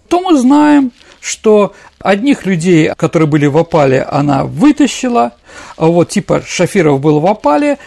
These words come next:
но его снова подняли, да. Э, кредит доверия к Головкину, канцлеру при Петре, был уже минимален, но она его тоже вернула, да. А тут ещё какая ситуация. Ягужинский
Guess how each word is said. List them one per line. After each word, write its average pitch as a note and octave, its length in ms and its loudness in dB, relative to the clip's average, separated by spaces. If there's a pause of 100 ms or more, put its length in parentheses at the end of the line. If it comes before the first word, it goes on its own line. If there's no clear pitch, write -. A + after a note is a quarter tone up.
(100)
но D#3 120 -2
его C#3+ 180 0
снова C#3+ 360 -2
подняли, A#3 680 -2
да. F#3 320 -4 (380)
Э, E3 160 0
кредит G3 360 -2
доверия F3+ 420 2
к C3 60 -4
Головкину, D#3+ 580 0
канцлеру D3 760 -2
при D#3+ 100 -4
Петре, D#3 380 0
был D3 220 0
уже C#3 280 -2
минимален, B3 680 0 (200)
но D#3 200 2
она D3 140 2
его C#3 200 0
тоже C#4 400 0
вернула, B3+ 560 4
да. F3+ 260 0 (640)
А D#3 120 0
тут - 380 -2
ещё E3+ 260 0
какая D#3+ 260 0
ситуация. D3+ 680 -2
Ягужинский C3+ 920 0